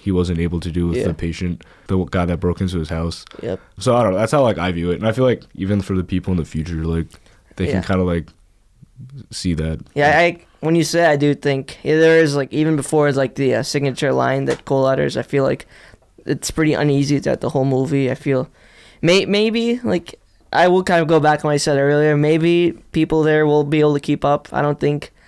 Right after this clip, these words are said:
Speaker 2: I don't think they'll, like, dismiss it, even if there's not much going on. I think
Speaker 1: Mm-hmm.
Speaker 2: they'll hold on till the end. So I think if that happens, then it'll still stay relevant.
Speaker 1: Yeah. So, and I don't know, I feel like it's still one of the best movies that, like, I've ever seen.
Speaker 2: Mm-hmm.
Speaker 1: And I've never had a movie, like, surprise me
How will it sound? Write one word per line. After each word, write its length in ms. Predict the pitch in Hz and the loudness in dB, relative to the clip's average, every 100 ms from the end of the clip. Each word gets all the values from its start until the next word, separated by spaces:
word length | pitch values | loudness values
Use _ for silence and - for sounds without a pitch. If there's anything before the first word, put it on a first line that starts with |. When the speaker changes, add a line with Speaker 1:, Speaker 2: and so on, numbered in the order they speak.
| - | -2
Speaker 2:
I 80 | 151 | 2
don't 140 | 160 | 2
think 180 | 165 160 | 2 0
they'll, 140 | 147 | 2
like, 180 | 135 123 | 0 0
dismiss 440 | 131 - 139 127 143 | -4 -2 -2 -2 0
it, 140 | 135 | 0
even 160 | 131 131 | 0 -2
if 100 | - | -2
there's 240 | 123 117 | -2 -2
not 180 | 127 - | -4 -4
much 220 | 127 - | -6 -4
going 220 | 131 113 | -4 -2
on. 280 | 117 127 147 - | -2 -4 -6 -6
I 60 | 135 | 0
think 120 | 113 | 2
Speaker 1:
Mm-hmm. 100 | 113 | 4
Speaker 2:
they'll 120 | 135 | 2
hold 200 | 139 135 | 2 0
on 160 | 131 131 | 0 -2
till 160 | 131 | -4
the 120 | 123 | -4
end. 260 | 127 123 143 | -4 -6 -8
So 240 | - 123 - - - - - - | -10 -10 -14 -20 -20 -20 -20 -6
I 80 | 147 | -2
think 200 | 170 165 | 0 0
if 100 | 143 | 2
that 160 | 156 151 | 2 4
happens, 400 | 143 139 135 139 | 2 2 0 0
then 140 | 135 | 0
it'll 200 | 131 131 | 0 0
still 360 | - 135 131 127 | -2 -2 0 0
stay 340 | - - 139 | -4 -2 -2
relevant. 460 | 127 120 135 135 - _ _ _ _ - | 0 0 -2 -4 -8 _ _ _ _ -2
Speaker 1:
Yeah. 400 | 113 104 82 82 - - - _ - | 2 2 0 -6 -14 -20 -20 _ -2
So, 260 | 160 151 | 4 4
and 160 | 135 135 | 4 2
I 160 | 120 | 2
don't 80 | 127 | 4
know, 80 | 98 | 4
I 140 | 113 | 2
feel 160 | 120 151 | 2 2
like 80 | 123 | 2
it's 120 | 117 | 0
still 140 | 135 | 2
one 140 | 117 113 | 2 4
of 60 | |
the 60 | 107 | 2
best 240 | 92 95 | 2 0
movies 300 | 101 98 95 | 0 0 0
that, 100 | 92 | 0
like, 220 | 87 85 - | 0 0 -2
I've 220 | 95 92 | -2 0
ever 240 | 90 87 | 0 -2
seen. 500 | 85 - 92 87 92 | -4 -4 0 2 0
Speaker 2:
Mm-hmm. 380 | - 131 131 - | -2 -4 -4 -2
Speaker 1:
And 260 | 98 95 95 | 0 0 0
I've 160 | 98 | 0
never 240 | 110 104 98 | 0 2 2
had 160 | 98 | 0
a 60 | 92 | 0
movie, 400 | 85 90 90 90 | -2 -4 -4 -6
like, 320 | 85 92 76 | -6 -8 -8
surprise 440 | - 78 82 82 | -8 -6 -6 -6
me 280 | 87 85 85 | -4 -4 -4